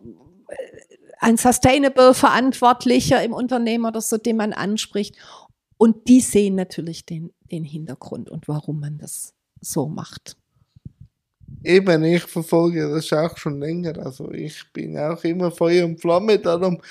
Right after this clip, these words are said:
Speaker 2: haben wir auch unbedingt dieses Interview machen wollen.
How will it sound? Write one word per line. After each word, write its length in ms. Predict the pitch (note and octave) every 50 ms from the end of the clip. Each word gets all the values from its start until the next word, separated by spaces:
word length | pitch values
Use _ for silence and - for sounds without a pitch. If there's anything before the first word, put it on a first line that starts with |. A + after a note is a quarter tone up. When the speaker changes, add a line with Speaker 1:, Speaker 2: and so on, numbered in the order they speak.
| - - - - _ - -
Speaker 2:
haben 400 | - E3 E3+ F3 F3+ F#3 F3 F3+
wir 200 | F3+ F3+ F#3 F3+
auch 280 | F3 E3+ E3+ F3 G#3
unbedingt 680 | A3+ A#3 G#3+ G#3+ G#3 F#3 F#3 F#3 F3+ F#3 F#3 F#3 F3 F3
dieses 220 | F#3+ E3+ D#3+ -
Interview 460 | F3 F3 F3 F3+ E3+ F3 E3+ D#3+ D#3+
machen 400 | D#3+ E3+ G3+ G#3 - - A3+ A3+
wollen. 340 | A3 A3 G#3 F#3 F3 F3 -